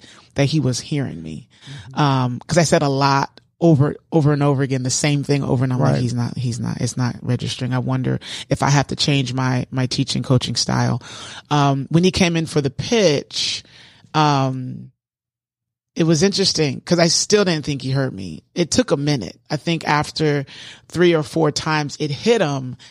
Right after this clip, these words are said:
Speaker 1: that really what I was saying was exactly what he needed to do. Then when he leaned into it, the next time he came and, and he, he killed it.
Speaker 2: Then
Speaker 1: So
Speaker 2: it's game on, right?
Speaker 1: Yeah, it is very much. I don't have children, but I would imagine this is very much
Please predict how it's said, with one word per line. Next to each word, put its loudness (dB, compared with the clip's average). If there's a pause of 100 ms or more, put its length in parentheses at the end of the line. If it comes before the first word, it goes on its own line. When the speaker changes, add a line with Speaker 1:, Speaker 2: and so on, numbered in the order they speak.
(160)
Speaker 1:
that 0
really 4
what 2
I 2
was 0
saying 0
was -2
exactly -4
what -4
he -4
needed -4
to -6
do. -4 (320)
Then 4
when 4
he 0
leaned 0
into 2
it, 0
the -4
next -4
time -4
he -10
came -6
and, -8
and -6
he, -6
he -6
killed -2
it. -4
Speaker 2:
Then 2
Speaker 1:
So 6
Speaker 2:
it's -6
game 0
on, 0
right? -2
Speaker 1:
Yeah, 6
it 6
is 4
very 6
much. 4
I 6
don't 4
have 4
children, 4
but 2
I 4
would 0
imagine -2
this -4
is -6
very 0
much -4